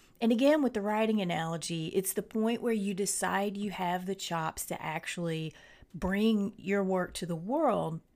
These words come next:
because releasing it on the world means that you see it as no longer yours. It is its own being. It has its own collective impact, and you have to go with its process.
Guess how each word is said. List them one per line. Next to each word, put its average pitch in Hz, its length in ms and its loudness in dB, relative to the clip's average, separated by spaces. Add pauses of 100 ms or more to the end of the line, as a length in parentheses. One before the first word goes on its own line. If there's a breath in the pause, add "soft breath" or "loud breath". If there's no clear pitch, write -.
(680)
because 220 360 0
releasing 220 640 2
it 196 120 0
on 185 120 0
the 185 80 2
world 175 400 0
means 196 520 0
that - 200 -4
you 185 180 -2
see 208 420 0
it 175 160 2
as 165 220 -4
no 165 160 -2
longer 156 380 -4
yours. 156 640 -10 (380 loud breath)
It 196 200 4
is 208 180 2
its 190 220 0
own 170 240 -2
being. 151 440 -8
It 175 160 0
has 180 320 0
its 196 200 -4
own 185 300 0
collective 180 680 -4
impact, 165 640 -6
and 185 200 0
you 190 100 0
have 170 340 -6
to 180 80 -6
go 160 500 -6 (120)
with 160 160 -8
its 160 140 -10
process. - 880 -8